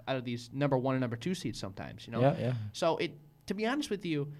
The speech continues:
Speaker 1: the only thing that really matters with the rankings is the home away battle, right? It doesn't matter if you're home, if, if you're a higher seed or a lower seed. The game's gonna be competitive most of the time,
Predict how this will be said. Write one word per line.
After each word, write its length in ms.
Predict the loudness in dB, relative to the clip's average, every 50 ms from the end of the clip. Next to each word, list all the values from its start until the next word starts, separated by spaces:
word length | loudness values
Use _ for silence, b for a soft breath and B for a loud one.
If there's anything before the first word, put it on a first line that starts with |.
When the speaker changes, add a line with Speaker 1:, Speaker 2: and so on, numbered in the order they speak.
| B B B -20
Speaker 1:
the 80 | -12 -4 -2
only 220 | 0 2 2 2
thing 160 | 0 0 0 2
that 120 | 2 4
really 140 | 4 4 4
matters 300 | 4 4 4 4 4 4
with 100 | 2 2
the 80 | 0 0
rankings 500 | 0 0 -2 0 -2 -2 -4 -4 -4 -4 -4
is 120 | -2 -2
the 100 | -2 -2
home 300 | 0 0 0 0 2 0 0
away 480 | 0 0 0 0 -2 -2 -4 -8 -10 -14 -20 _ _ _ _ _
battle, 220 | -4 -2 -2 -2 -2
right? 180 | -4 -4 -4
It 80 | -2 0
doesn't 280 | 0 0 0 -2 -2
matter 460 | 0 2 2 2 2 2 0 -4 -6 b b b b b b b
if 160 | -8 -2 0
you're 80 | 0 0
home, 440 | 2 4 4 4 4 2 0 -4 -4
if, 160 | -6 -6 -4 -4
if 120 | -4 -2 0
you're 120 | -2 -2
a 20 | -2
higher 300 | 2 4 4 6 6 4
seed 260 | 2 2 0 2 2
or 80 | 2 2
a 60 | 2
lower 260 | 2 0 0 0 -2
seed. 320 | -4 -6 -10 -10 -12 -12 b b b b b b b b b _
The 80 | 0
game's 220 | 2 2 2 2 2
gonna 120 | 0 2
be 80 | 2 2
competitive 420 | 2 2 0 0 0 -2 -4 -8 -12 -16 -16 -10 -2
most 260 | 4 6 6 6 4
of 40 | 0
the 40 | -6
time, 360 | -6 -4 -4 -4 -4 -4 -8